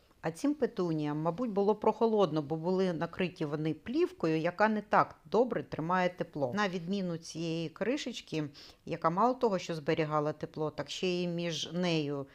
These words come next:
і рослиною завжди був простір, і петунія могла вільно рости.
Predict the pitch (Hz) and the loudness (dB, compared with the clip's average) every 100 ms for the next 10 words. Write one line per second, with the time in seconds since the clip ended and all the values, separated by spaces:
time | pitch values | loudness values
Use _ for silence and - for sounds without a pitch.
0 | - - 170 175 - 254 277 202 160 147 | -16 -2 0 0 0 0 2 2 0 -2
1 | 156 156 151 151 202 247 165 190 185 - | -2 -2 -4 -2 0 0 -2 -4 -4 -2
2 | 226 196 165 - - - - - - - | 4 6 4 0 -10 -12 -12 -20 -20 -20
3 | _ - 196 - 190 233 226 170 165 165 | _ -12 -6 -2 0 0 2 2 2 2
4 | 180 202 147 180 165 151 151 - 143 | 4 4 2 0 0 0 0 -4 -8